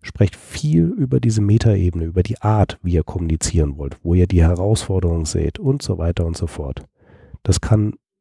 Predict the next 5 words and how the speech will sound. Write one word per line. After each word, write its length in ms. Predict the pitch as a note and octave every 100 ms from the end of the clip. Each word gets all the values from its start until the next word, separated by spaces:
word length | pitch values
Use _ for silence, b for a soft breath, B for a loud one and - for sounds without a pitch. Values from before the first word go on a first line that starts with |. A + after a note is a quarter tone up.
| _ _
viele 580 | - - D3 C#3+ C#3+ C#3+ _ _ _ -
der 80 | F#2+
gröbsten 460 | - A2+ - A#2
Schwierigkeiten 580 | - G#2+ F#2+ - G2 F2+
verhindern. 560 | - E2 E2 D2+ C2+